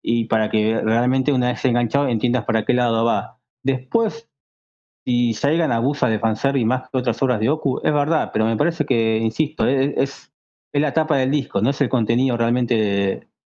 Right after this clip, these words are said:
no es realmente el contenido. Eh, ¿de qué trata Sharingan? Entonces,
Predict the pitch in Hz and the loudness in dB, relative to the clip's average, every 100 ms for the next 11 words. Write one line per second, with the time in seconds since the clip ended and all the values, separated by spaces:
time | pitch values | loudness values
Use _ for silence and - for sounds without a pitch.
0 | _ - 135 135 127 131 127 113 113 107 | _ -4 -2 0 0 2 0 0 0 2
1 | 113 92 90 _ _ _ _ _ _ 131 | 0 -2 -6 _ _ _ _ _ _ -2
2 | 131 127 131 151 202 185 139 175 160 147 | 0 2 2 0 0 0 0 0 2 0
3 | 123 120 156 160 160 127 | 0 0 0 2 0 -2